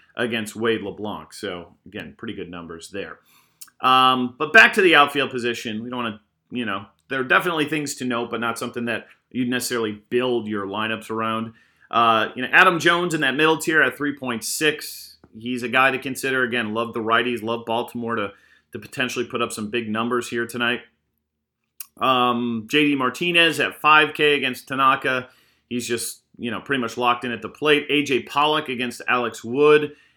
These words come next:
It, you know, he's lefty on lefty, but that doesn't really worry me too much with, uh,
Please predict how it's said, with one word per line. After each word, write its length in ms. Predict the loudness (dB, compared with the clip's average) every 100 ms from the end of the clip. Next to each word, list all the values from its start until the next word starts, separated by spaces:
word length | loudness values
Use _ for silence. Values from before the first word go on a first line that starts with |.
| _
It, 160 | -8 -6
you 120 | -2
know, 120 | -2
he's 180 | -2 -2
lefty 380 | 2 2 2 -4
on 140 | 0
lefty, 340 | 0 -2 -6
but 140 | -6 -2
that 360 | -2 -4 -12
doesn't 380 | 0 2 2 0
really 240 | 0 2 0
worry 260 | 0 0
me 160 | 0 -4
too 200 | -6 -4
much 320 | -4 -4 -4
with, 340 | -6 -6 -10
uh, 400 | -6 -4 -2 -4